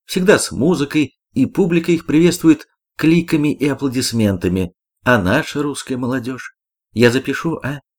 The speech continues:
Запишите. Кстати, вот трамвай идёт. Ну-ка, кто ловчей вскочит на ходу? Я употребил ловкий, чисто сокольский приём и как птица взлетел на подножку трамвая. Импресарио за мной.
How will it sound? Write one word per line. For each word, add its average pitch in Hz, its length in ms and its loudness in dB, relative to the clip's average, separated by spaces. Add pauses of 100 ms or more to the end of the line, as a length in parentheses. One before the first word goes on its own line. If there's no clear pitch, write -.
(280)
Запишите. 180 760 0 (280)
Кстати, 185 360 2
вот 175 160 2
трамвай 175 380 2
идёт. 107 240 -2 (280)
Ну-ка, 165 420 2 (180)
кто - 180 2
ловчей 175 380 4
вскочит - 440 -2
на 120 60 -2
ходу? - 420 -6 (360)
Я 110 200 8
употребил 101 420 2
ловкий, - 480 -4 (160)
чисто 92 300 -4
сокольский 92 500 -2
приём 170 440 0 (240)
и - 100 2
как - 240 -2
птица - 540 -4
взлетел 143 420 -2
на 139 100 -4
подножку 107 440 -4
трамвая. - 480 -6 (460)
Импресарио 104 760 -2
за - 160 -8
мной. 107 340 -4